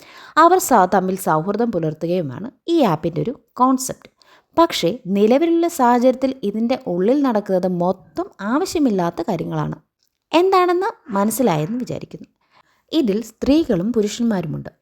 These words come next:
ഇതിൽ സ്ത്രീകൾക്ക് പൈസ കൊടുക്കേണ്ട ആവശ്യമില്ല. എന്നാൽ പുരുഷന്മാർക്ക് അക്കൗണ്ട് തുടങ്ങണമെങ്കിൽ പൈസ അടയ്ക്കണം. ഈ പണത്തിൽ നിന്നും ഒരു വിഹിതം സ്ത്രീകൾക്ക് കൊടുക്കുകയും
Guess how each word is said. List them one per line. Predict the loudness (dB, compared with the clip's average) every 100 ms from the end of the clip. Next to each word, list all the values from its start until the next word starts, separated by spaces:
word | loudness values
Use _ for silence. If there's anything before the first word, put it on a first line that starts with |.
| _
ഇതിൽ | -4 -2
സ്ത്രീകൾക്ക് | -4 -2 0 2 0 -2 -2
പൈസ | -2 0
കൊടുക്കേണ്ട | 2 2 0 -4 -4
ആവശ്യമില്ല. | -4 -4 -6 -6 -8 -12 _ _ -2
എന്നാൽ | 0 0 -2 -4 -12 -20 _
പുരുഷന്മാർക്ക് | 0 2 2 0 -2 -2 -2
അക്കൗണ്ട് | -2 0 -2 0
തുടങ്ങണമെങ്കിൽ | 0 -2 -2 -4 -4 -4 -6 -4
പൈസ | -4 -2 -4
അടയ്ക്കണം. | -8 -10 -16 -20 _ -20 -20 _
ഈ | 6 6
പണത്തിൽ | 6 2 2 0 2
നിന്നും | 2 0 -2
ഒരു | -2 0
വിഹിതം | 4 4 2 -8
സ്ത്രീകൾക്ക് | -6 -4 0 -2 -2
കൊടുക്കുകയും | -4 -6 -8 -8 -10